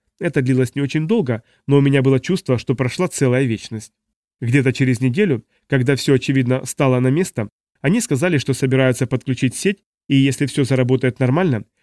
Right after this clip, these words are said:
то я смогу видеть через камеру на столе и говорить через динамики.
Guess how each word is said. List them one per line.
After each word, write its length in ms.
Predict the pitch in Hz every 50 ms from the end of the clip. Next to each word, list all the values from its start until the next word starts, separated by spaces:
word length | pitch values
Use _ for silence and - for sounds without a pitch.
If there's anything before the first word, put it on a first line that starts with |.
| _ _
то 80 | - 139
я 140 | 135 139 131
смогу 380 | - 147 139 131 123 139 147 -
видеть 320 | 143 123 147 127 131 120
через 260 | - - 123 127 120 -
камеру 320 | - 139 131 131 127 127
на 100 | 127 123
столе 360 | 117 - - 131 143 180 196 - _ _ _ _
и 100 | - 143
говорить 340 | 120 139 123 127 151 185 -
через 240 | - 131 123 127 110
динамики. 580 | 113 139 135 120 107 104 107 101 - - -